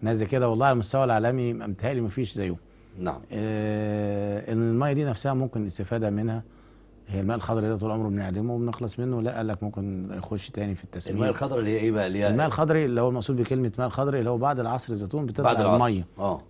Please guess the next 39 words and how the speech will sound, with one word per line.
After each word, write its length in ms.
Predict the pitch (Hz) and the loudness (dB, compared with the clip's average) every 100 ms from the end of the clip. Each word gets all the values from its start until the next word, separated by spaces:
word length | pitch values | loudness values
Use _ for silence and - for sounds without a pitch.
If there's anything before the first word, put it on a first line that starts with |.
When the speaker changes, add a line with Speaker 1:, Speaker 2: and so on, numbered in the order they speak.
| - | -10
Speaker 1:
آه، 200 | 110 95 | -8 -6
جزء 300 | 104 117 135 | 0 2 2
الزيتونة 380 | 113 101 95 131 | 2 0 2 2
دي 100 | 120 | 4
فيها 140 | 120 127 | 2 4
جزء 220 | 131 123 | 2 2
كبير 200 | 113 139 | 0 0
مية. 340 | 151 143 101 92 | 0 -2 -4 -4
Speaker 2:
مظبوط. 340 | 95 85 101 | -6 -4 -4
Speaker 1:
وجزء 280 | 95 113 135 | 0 -2 0
زيت، 320 | 123 156 113 | 0 0 -2
فالمية 600 | - 101 107 139 151 151 - - - - | -4 -2 0 0 0 -2 -6 -20 -20 -12
بتاخدها 600 | 104 101 - 131 139 131 | -8 -6 -2 2 4 4
بتطلع 540 | 113 110 107 110 135 135 | 2 -4 -4 0 4 2
لك 80 | |
خاصة 280 | 110 107 131 | 2 -4 -4
وأنت 300 | 131 123 139 | -2 -2 -2
أثناء 340 | 120 98 139 110 | -4 -2 4 4
Speaker 2:
آه، 40 | |
دي 80 | 131 | 4
Speaker 1:
التشغيل. 240 | 117 139 | 2 6
Speaker 2:
بتستخدم 240 | 170 147 110 | 6 6 2
في 80 | |
إيه 80 | 135 | 0
بقى 120 | 123 | 2
المية؟ 400 | 113 107 107 92 - - - - - - - - - - - | 4 2 0 -4 -10 -20 -20 -20 -20 -20 -20 -20 -20 -18 -6
Speaker 1:
كانت 220 | 120 135 | 0 0
بتترمي، 440 | 117 107 101 95 80 | 0 -2 -2 -2 -2
ال-، 280 | 90 92 95 | -6 -6 -2
وهي 240 | 101 123 | 2 4
لغاية 180 | 131 131 | 4 4
دلوقتي 340 | 117 123 135 - | 4 4 4 0
بتترمي، 180 | 110 | -2
مش 160 | 95 85 | 0 0
هقول 80 | 113 | 0
لك 220 | 101 - | 0 -2
ب-، 180 | 92 92 | -4 -2
Speaker 2:
آه. 280 | 95 113 92 | 0 2 2
Speaker 1:
بتستخدم، 480 | 98 - 104 101 | 0 0 0 0